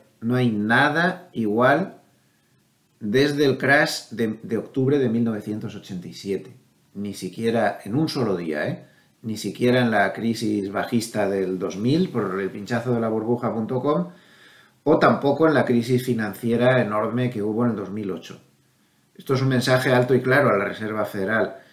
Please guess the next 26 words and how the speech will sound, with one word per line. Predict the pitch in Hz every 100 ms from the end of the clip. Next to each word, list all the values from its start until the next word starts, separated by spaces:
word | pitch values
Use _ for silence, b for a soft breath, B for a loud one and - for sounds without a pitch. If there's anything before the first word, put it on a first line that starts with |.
| B _
El | 101
mercado | 101 107 120 123
cree | 127 131
que | 135
la | 120
situación | 110 107 104 - 120 113
sí | - 120 110
es | 98
grave, | 120 151 190 190
que | 123
si | 101
no | 110
se | 113 107
rompe | - 113 101 110 110 107
el | 104 101
sistema | 104 92 113 110
por | 113 104
un | 107
lado, | 113 113
se | 107
romperá | 101 90 101 104
por | 117 131
otro, | 135 160 -
y | 160
que | 139
tiene | 131 143 151 139